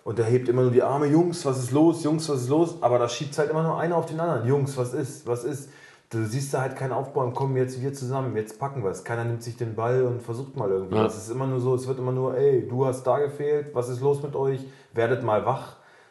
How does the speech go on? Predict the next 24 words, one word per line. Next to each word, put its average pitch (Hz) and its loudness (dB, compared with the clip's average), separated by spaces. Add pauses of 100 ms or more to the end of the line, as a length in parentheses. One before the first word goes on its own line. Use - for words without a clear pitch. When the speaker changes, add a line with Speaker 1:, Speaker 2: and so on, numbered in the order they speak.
Speaker 1:
So, 107 -6
es - -6
ist - -10
halt - -4
kein 113 -4
Miteinander, 82 -4
ne? 87 -6
Speaker 2:
Mhm, 90 0 (180)
mhm. 92 -6
Speaker 1:
Und, 87 -8
ähm, 87 -4
das 85 -16
hat 104 -2
er 101 0
ganz 101 -6
gut 113 -12
gesagt. 104 -6
Der 87 -6
hat - -10
sich 95 -16
immer 101 -8
richtig 107 -14
ein 104 -16
bisschen 98 -14